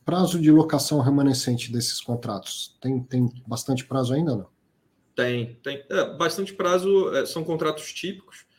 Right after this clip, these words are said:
Speaker 2: né? Como
Speaker 1: Uhum.
Speaker 2: eu falei, são operações que já, já estão, é, nesses imóveis já faz algum tempo, tá?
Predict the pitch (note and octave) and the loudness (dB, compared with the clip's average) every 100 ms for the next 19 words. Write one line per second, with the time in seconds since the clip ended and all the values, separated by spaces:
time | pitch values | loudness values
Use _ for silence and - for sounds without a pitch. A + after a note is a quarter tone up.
0 | _ _ B2 A2+ A#2+ D3 C#3 B2 A#2+ A#2+ | _ _ 0 4 4 2 0 2 2 0
1 | A2 - C3+ C3+ C3+ B2 B2+ B2+ B2 A2+ | -4 -6 -6 -2 0 0 -2 -6 -6 -4
2 | A#2+ B2 B2+ A2+ - - - _ _ A#2 | -2 0 2 0 -4 -12 -20 _ _ -4
3 | A#2 - - C3+ C3+ A2 - _ A#2 A2+ | -2 -2 -6 -4 -4 -8 -14 _ -6 -4
4 | A2+ A#2 A#2+ A#2 A#2 A2+ A2+ G#2+ G#2+ A#2+ | -4 -4 -6 -8 -8 -6 -6 -6 -6 -6
5 | - A#2 A#2+ A#2 A#2 A2+ A#2+ D#3 _ _ | -4 -2 -2 -4 -4 -4 -4 -8 _ _
6 | _ _ _ _ - A2 B2+ - | _ _ _ _ -8 -4 -4 -8